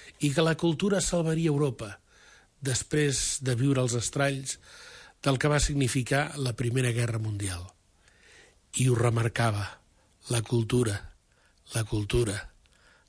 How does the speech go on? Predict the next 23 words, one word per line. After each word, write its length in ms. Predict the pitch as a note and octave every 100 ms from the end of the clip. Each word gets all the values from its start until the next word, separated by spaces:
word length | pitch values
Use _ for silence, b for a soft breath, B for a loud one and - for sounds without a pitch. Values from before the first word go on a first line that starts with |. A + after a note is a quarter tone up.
| -
la 120 | B2
cultura. 460 | A2+ A#2 A2+ B2 A2 - - B B B B B B
I 100 | G3
estava 260 | F#3 - G#3+
preocupat 520 | G#3+ G#3+ A3 - F#3 -
per 120 | F3 D#3+
la 100 | D#3
invasió, 540 | C#3+ C3+ C#3+ F3 D3+ - _ b b b b b _
doncs 240 | - D3 C#3+
una 140 | D3+
mica 320 | C#3+ C3+ D3 C3+ B B B B B -
per 140 | C3+
al 160 | C#3 C3
món 240 | A#2+ C#3+ C#3
de 100 | C3+
les 200 | B2+ A#2+
hiperemocions. 1000 | C3+ C3 B2+ B2+ G#2+ C3 A2 G#2 - - _ _ _ _ _ _ _ b b b b b -
I 80 | F3
mentre 280 | G3 F3+ F#3
pensava 480 | F#3 E3+ - A3 G3
en 80 | F3
aquell 260 | - D3+
llibre, 360 | D#3 F3+ D#3